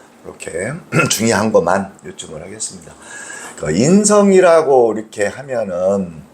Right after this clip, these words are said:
예, 난 우리 그 뭐라 할까, 사주는 꼭 이 십성은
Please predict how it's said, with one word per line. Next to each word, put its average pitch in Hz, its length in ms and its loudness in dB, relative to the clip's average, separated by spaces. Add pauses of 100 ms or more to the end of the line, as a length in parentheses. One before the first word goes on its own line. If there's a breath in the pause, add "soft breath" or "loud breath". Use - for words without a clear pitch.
(460 loud breath)
예, 90 340 4
난 92 160 4
우리 92 560 -2
그 101 80 0
뭐라 101 420 4
할까, 143 600 0 (280 loud breath)
사주는 147 960 0 (760)
꼭 143 480 4 (300)
이 117 380 0 (160)
십성은 160 760 0